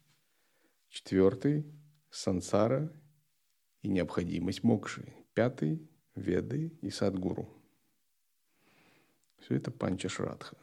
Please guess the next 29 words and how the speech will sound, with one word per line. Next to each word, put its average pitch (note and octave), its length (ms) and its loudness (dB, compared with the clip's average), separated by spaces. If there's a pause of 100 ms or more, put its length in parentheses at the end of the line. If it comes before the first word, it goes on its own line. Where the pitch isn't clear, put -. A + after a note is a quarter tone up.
(160)
Вот A2+ 260 -10
с - 80 -4
символа G#2+ 520 8
веры A#2+ 420 4
все - 260 0
начинается. - 760 -4 (2250)
И G#2+ 140 0
однажды, D3 480 10
приняв C3 420 10
символ C3 460 8
веры, D3+ 500 8 (1120)
мы C3 160 10
не D3 140 10
должны B2+ 460 8
на A2+ 120 8
нем A2 260 8
останавливаться. G#2 880 2
Принятие A#2 600 6
символа G2+ 520 8
веры — D3 320 6
это F#2 160 0
просто A#2+ 560 2 (160)
приглашение C#3+ 880 8
к - 80 -18
тому, A2 300 4
чтобы F2+ 260 -2
мы G#2 120 2
могли G2 300 2
поверить. E2+ 600 0